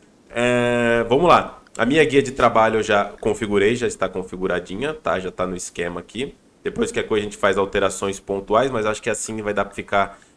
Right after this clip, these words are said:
um bom tempo. Né, o meu cronograma no primeiro dia todos trabalham, né? Depois a gente aceta aí a parte da recreação e da meditação. E nas políticas eu fiz aqui uma específica de sobrevivência,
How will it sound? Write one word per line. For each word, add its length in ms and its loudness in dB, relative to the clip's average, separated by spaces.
um 140 -6
bom 220 0
tempo. 480 -4
Né, 120 4
o 60 8
meu 160 4
cronograma 560 2
no 100 -4
primeiro 340 -2
dia 300 -2
todos 260 -8
trabalham, 580 0
né? 180 -2
Depois 360 -6
a 20 -10
gente 180 -8
aceta 460 -2
aí 100 0
a 60 0
parte 320 -4
da 80 -8
recreação 720 -4
e 60 -10
da 120 -4
meditação. 760 -4
E 160 -4
nas 180 0
políticas 640 -2
eu 100 -2
fiz 320 -10
aqui 540 -4
uma 180 -2
específica 800 -8
de 100 -10
sobrevivência, 960 -4